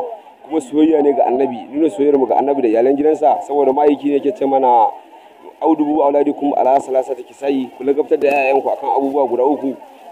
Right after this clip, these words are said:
hubbun nabiyukum, san annabinku, wa hubbu ahli baiti, da san iyalan gidansa, wal qira'atul qur'ana, da karatun alqur'ani.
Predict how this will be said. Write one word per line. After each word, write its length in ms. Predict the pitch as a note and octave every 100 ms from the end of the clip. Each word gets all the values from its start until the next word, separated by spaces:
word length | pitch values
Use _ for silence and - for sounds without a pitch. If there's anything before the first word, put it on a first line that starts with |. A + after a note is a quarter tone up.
| -
hubbun 320 | E3+ F3 E3
nabiyukum, 520 | C#3+ C#3 E3 - C#3+
san 200 | C#3 D#3+ D#3+ D#3 C#3+ - -
annabinku, 460 | C3+ D3+ D3 C3+ C3+
wa 60 |
hubbu 240 | C3+ D#3 C#3
ahli 260 | C3+ C#3+
baiti, 260 | B2 A2 C3+
da 80 | B2
san 140 | D3
iyalan 280 | C#3+ A#2+ C3+
gidansa, 380 | C#3 C#3+ C3 B2+ - - -
wal 140 | C#3+ E3
qira'atul 400 | C#3+ C#3+ C#3+ A#2
qur'ana, 300 | A#2+ C3 B2+
da 80 | A#2+
karatun 320 | A#2+ A#2 A2+
alqur'ani. 440 | B2 A2 A#2 A#2